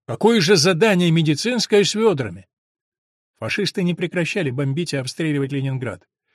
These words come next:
Не только ленинградским заводам, не только ленинградским домам наносили они урон. Бомбы и снаряды попадали в мосты,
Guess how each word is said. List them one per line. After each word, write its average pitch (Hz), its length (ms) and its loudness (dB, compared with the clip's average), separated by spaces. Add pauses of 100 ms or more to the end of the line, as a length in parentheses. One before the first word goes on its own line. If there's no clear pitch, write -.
(200)
Не 175 140 4
только 208 320 4
ленинградским 175 720 0
заводам, 143 560 -2
не 139 100 0
только 190 320 2
ленинградским 185 800 -2
домам 170 440 0
наносили 139 440 -4
они 143 180 -2
урон. 135 380 -4 (480)
Бомбы 143 340 2
и - 20 2
снаряды 147 440 0
попадали 147 480 -2
в 113 80 -6
мосты, 135 640 -2